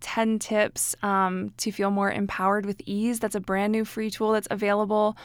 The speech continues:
on my website. So definitely, uh, go grab it and check it out. And, you know, Empowered University is, uh, something that's coming, and I'm so stoked about.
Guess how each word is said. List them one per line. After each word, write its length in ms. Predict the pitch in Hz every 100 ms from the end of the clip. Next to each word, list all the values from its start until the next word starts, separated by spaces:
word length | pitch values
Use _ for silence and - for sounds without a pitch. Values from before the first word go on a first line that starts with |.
| - - -
on 160 | 202 202
my 100 | 196
website. 460 | 196 - 233 240
So 180 | - 196
definitely, 720 | 185 196 - 226 233 240 262 - - - -
uh, 240 | 208 196
go 160 | 190 208
grab 320 | 196 180 208
it 100 | 226
and 80 | 214
check 240 | - 214
it 80 | 214
out. 480 | - 202 285 339 - -
And, 640 | 220 220 226 220 220 - - - - _
you 80 | 226
know, 140 | 226
Empowered 580 | - 214 196 214 233 240
University 920 | 214 233 208 208 247 262 202 180 - -
is, 300 | 214 208 - -
uh, 40 | 196
something 440 | - 226 220 220
that's 180 | 202 -
coming, 460 | - 262 330 392 415
and 140 | 226
I'm 160 | 220 214
so 400 | - - 262 302
stoked 540 | 294 - 254 233 233
about. 460 | 254 240 247 311